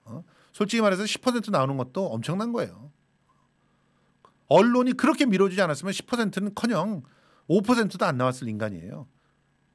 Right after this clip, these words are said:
왜? 이러고 있으니까. 어? 이렇게 검찰총장이라는 자가 법과 원칙을 무시하고 법치주의를 갖다가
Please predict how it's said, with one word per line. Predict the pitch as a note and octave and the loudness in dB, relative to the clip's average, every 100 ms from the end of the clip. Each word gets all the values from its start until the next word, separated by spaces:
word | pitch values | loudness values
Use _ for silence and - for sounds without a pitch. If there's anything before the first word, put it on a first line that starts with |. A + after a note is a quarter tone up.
| _ | _
왜? | A#3+ G3 B2+ | 2 2 0
이러고 | A3 C#4 | -4 -2
있으니까. | G#3+ E3 B2 - F2 G2 _ _ _ _ _ _ _ _ _ | -4 -6 -12 -14 -20 -20 _ _ _ _ _ _ _ _ _
어? | - E3+ - _ _ _ _ _ - | -16 -16 -16 _ _ _ _ _ -2
이렇게 | G3 C4+ C4+ A3+ B3 | 4 4 2 0 0
검찰총장이라는 | B3 F#3 F#3+ A#3 A3+ G#3+ G#3 G3+ G3 F3+ | 2 0 2 0 0 -2 0 2 0 0
자가 | E3 F#3+ G3 | 0 2 0
법과 | D#3 - G#3 | -2 0 2
원칙을 | F#3+ F3+ F#3+ | 2 -2 -4
무시하고 | C#3+ E3 G3+ F#3 G3 | -4 2 2 2 0
법치주의를 | D3+ - G3+ G3+ G3 | -2 -2 -2 0 2
갖다가 | F#3 E3+ F#3 G3+ | 0 0 2 2